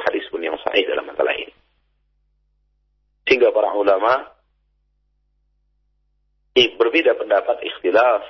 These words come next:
menentukan yang mana yang sembilan puluh sembilan. Di sebahagian mayoritas, sebagian besar nama,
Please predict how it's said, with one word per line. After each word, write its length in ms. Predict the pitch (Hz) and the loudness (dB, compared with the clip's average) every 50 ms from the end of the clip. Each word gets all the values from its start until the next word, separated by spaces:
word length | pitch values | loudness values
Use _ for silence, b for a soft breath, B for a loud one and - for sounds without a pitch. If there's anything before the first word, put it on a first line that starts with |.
| - _ _ _ _ _ _ _ _ _ _ _ _ _ _ _ _ - | -20 _ _ _ _ _ _ _ _ _ _ _ _ _ _ _ _ -2
menentukan 560 | 113 110 117 120 120 - - - 175 156 147 | 0 2 2 0 0 0 0 2 2 2 2
yang 180 | 139 135 127 131 147 | 0 -6 -6 -4 -4
mana 180 | 175 180 180 175 165 | -4 -2 0 0 0
yang 100 | 139 120 120 | 0 -2 -4
sembilan 400 | - 127 131 135 135 127 113 104 | -8 -6 0 0 0 0 0 -6
puluh 160 | 101 98 - - | -8 -8 -8 -8
sembilan. 340 | 98 98 98 92 90 90 - _ _ _ _ _ _ _ _ _ _ _ _ _ _ _ _ _ _ _ _ _ _ _ _ _ _ _ _ _ _ _ _ _ _ _ _ _ _ _ _ _ _ _ _ _ _ _ _ _ - | -6 -4 -2 -2 -2 -4 -6 _ _ _ _ _ _ _ _ _ _ _ _ _ _ _ _ _ _ _ _ _ _ _ _ _ _ _ _ _ _ _ _ _ _ _ _ _ _ _ _ _ _ _ _ _ _ _ _ _ -2
Di 80 | - - - | -2 0 0
sebahagian 560 | 160 160 170 170 175 175 175 - 185 - 165 | 2 2 2 2 2 0 0 0 -2 -2 0
mayoritas, 500 | 147 143 139 135 135 131 - 131 110 98 - - - _ _ _ _ _ _ _ - | 0 0 2 2 0 0 2 0 0 0 -2 -14 -20 _ _ _ _ _ _ _ -2
sebagian 320 | 110 110 117 143 127 123 | 0 2 2 2 2 2
besar 340 | - - - 151 165 - - | 0 2 2 2 2 2 0
nama, 320 | - 135 147 147 160 170 | 0 -2 0 0 0 -2